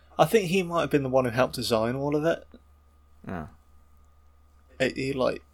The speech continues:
Speaker 1: did, did a lot of it. The game master says he didn't design it. That was the designer. I think that was Wu-Tan Yu.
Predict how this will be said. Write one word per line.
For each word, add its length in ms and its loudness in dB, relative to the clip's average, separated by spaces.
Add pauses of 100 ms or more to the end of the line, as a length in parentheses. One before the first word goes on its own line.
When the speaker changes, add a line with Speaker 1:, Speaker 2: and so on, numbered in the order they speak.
(1040)
Speaker 1:
did, 280 -2
did 160 0
a 80 -2
lot 200 8
of 100 -6
it. 120 -2
The 80 0
game 240 6
master 260 0
says 200 0
he 160 2
didn't 240 0
design 480 4
it. 140 -2
That 160 4
was 160 -8
the 80 -4
designer. 580 2
I 40 -2
think 220 -4
that 60 -2
was 160 -8
Wu-Tan 440 -2
Yu. 260 -2